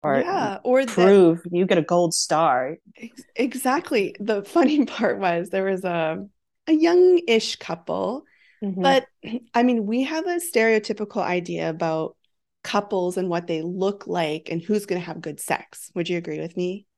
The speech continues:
Speaker 1: Yes.
Speaker 2: Yeah, maybe we'll have another podcast where we talk about that.
Speaker 1: Okay.
Speaker 2: So <laughs> they're going to be thin, athletic, and good-looking.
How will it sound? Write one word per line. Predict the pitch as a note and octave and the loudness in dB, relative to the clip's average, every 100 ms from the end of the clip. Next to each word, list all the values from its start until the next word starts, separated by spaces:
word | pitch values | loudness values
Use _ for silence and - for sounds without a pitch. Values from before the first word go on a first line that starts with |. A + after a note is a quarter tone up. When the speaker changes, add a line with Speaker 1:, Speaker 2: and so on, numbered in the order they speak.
| _ _ - | _ _ 0
Speaker 1:
Yes. | F#3+ - - - - | 0 0 -2 -4 -4
Speaker 2:
Yeah, | F3+ | -6
maybe | E3+ F3 F3 | -4 -2 -2
we'll | E3+ E3+ | -4 -6
have | E3+ | -8
another | D#3+ D3 D3+ | -8 -8 -10
podcast | - - - E3+ | -14 -16 -16 -16
where | - | -12
we | - | -12
talk | F3 E3+ | -12 -8
about | - | -6
that. | - _ - - - - - - | -6 _ -20 -20 -20 -20 -12 -12
Speaker 1:
Okay. | - - | -12 -8
Speaker 2:
So | - C4+ A#3+ A#3 - _ _ | 4 8 8 6 0 _ _
<laughs> | _ _ _ - | _ _ _ 0
they're | A#3 A#3 A3+ A3 G#3 - - | 4 6 6 4 2 -4 -2
going | A#3 F#3+ | 2 2
to | |
be | E3 E3 - - _ | 0 -4 -8 -20 _
thin, | C#4+ C#4 C4 B3 B3 B3+ B3 | 4 6 8 6 4 2 0
athletic, | F3+ F3+ F3 F#3+ G3+ F#3+ F#3+ F#3 F3+ - - - - | -4 -4 -4 0 2 2 2 0 -2 -8 -20 -12 -2
and | F#3 | -2
good-looking. | E3+ D3 - - - - F3 | 0 -4 -6 -8 -12 -12 -14